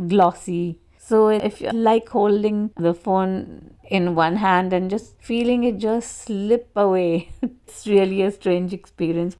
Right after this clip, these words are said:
Using a case is actually going to make the phone feel even bulkier, but there's no getting around that.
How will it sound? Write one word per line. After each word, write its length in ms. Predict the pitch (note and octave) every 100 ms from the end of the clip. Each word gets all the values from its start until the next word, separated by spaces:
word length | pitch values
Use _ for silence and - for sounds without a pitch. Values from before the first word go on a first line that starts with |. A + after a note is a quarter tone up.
| _
Using 500 | A3+ A#3 A#3+ A#3+ A3+
a 60 | A3
case 380 | - G3+ A3 G#3
is 120 | G3+
actually 760 | D#3+ - F3+ F3+ F3 F3 - B3
going 240 | F#3+ F#3+ F#3
to 100 | F3
make 300 | F3 F3 -
the 100 | F3+
phone 460 | - F3+ F#3 F#3
feel 320 | G3+ G#3 G3 G3
even 440 | A#3+ B3 C4 A3+
bulkier, 720 | G3 F#3+ A#3 - B3+ C4+ F#4 G4+
but 280 | A#3 A3 -
there's 240 | F3 F#3+
no 180 | F#3+ E3+
getting 400 | E3+ E3+ F3 F3+
around 520 | F3 E3 D#3+ D#3+ D#3+
that. 480 | D#3+ D#3 - -